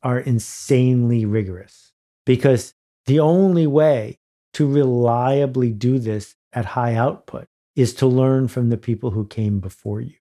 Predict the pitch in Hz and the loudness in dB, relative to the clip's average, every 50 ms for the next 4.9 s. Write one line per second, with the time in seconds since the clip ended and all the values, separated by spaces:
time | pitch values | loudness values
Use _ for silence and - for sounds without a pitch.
0 | _ _ _ _ - 156 156 139 156 226 254 247 196 156 139 135 139 - - 151 | _ _ _ _ 4 4 4 6 6 4 4 4 4 4 4 2 2 0 -2 -2
1 | 127 113 - - 196 240 247 202 139 127 117 110 - - _ _ - 139 147 147 | -2 -2 0 0 2 2 2 0 0 -2 -2 -2 -4 -10 _ _ 0 2 4 4
2 | 135 131 135 131 - - - 127 123 107 107 101 - - 160 - - - - - | 4 4 2 2 0 -4 -4 -6 -4 -4 -4 -10 -6 -8 -8 -8 -8 -18 -20 -20
3 | _ _ _ _ _ _ - 143 135 131 - - 131 120 - - 214 226 - - | _ _ _ _ _ _ 2 2 2 2 2 2 2 2 4 4 2 2 4 2
4 | 160 135 139 143 135 113 120 107 - - - 190 185 - - 110 95 82 | 2 2 4 2 0 0 0 -4 -6 0 0 0 0 0 -8 -14 -14 -14